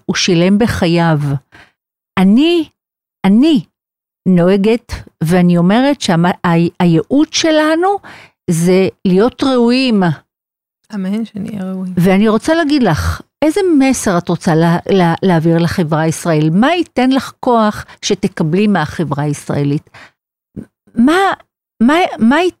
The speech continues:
Speaker 1: מה יגרום לך להרגיש שנפילת בנך לא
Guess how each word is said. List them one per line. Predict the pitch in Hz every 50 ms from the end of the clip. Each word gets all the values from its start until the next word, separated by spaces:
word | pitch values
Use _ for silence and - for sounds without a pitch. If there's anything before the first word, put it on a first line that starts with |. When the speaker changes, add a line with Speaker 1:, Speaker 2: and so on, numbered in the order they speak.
| _ _ _ -
Speaker 1:
מה | 220 233 262 294
יגרום | 339 311 247 202 175 185 170 196 214 240 269 311 330 339 339 330 320
לך | 311 - - - - - 214
להרגיש | 196 185 180 175 175 165 160 185 247 294 330 330 - - - - _ - - - - - - -
שנפילת | - - - 190 185 180 - - - 202 180 202 240 269 - -
בנך | 180 156 147 170 196 214 240 277 262 - 117 - - - -
לא | 170 170 175 190 208 -